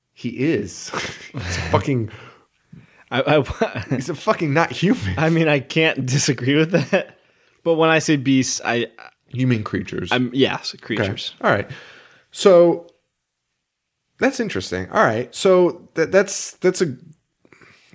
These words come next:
Speaker 1: I don't know. I think for beasts, we have to include everyone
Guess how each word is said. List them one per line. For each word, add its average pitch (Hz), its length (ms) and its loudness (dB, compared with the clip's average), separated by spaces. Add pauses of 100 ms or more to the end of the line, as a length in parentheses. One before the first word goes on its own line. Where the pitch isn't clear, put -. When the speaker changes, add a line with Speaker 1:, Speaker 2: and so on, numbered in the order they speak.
(100)
Speaker 1:
I 175 60 -6
don't 220 120 -4
know. 214 360 -2 (1500)
I 139 40 -10
think 214 240 -10
for 202 120 0
beasts, 190 320 -2
we 143 80 6
have 143 140 2
to 147 60 -2
include 143 320 0
everyone 104 580 -2